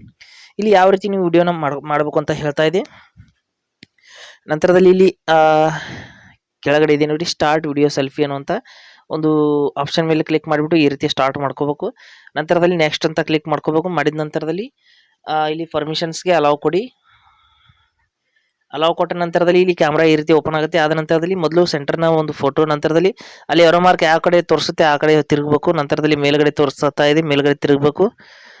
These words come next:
ಆ, ನಂತರದಲ್ಲಿ ಮತ್ತೆ ಈ ಕಡೆ, ಆ, ನಾಲ್ಕು ಕಡೆಗಳಲ್ಲಿ ಅದು, ಆ,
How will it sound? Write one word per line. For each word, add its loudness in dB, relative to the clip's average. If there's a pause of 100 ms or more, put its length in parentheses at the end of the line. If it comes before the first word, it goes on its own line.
(180)
ಆ, 2
ನಂತರದಲ್ಲಿ 2
ಮತ್ತೆ 2
ಈ -4
ಕಡೆ, 2
ಆ, -4
ನಾಲ್ಕು 0
ಕಡೆಗಳಲ್ಲಿ 4
ಅದು, 0
ಆ, -2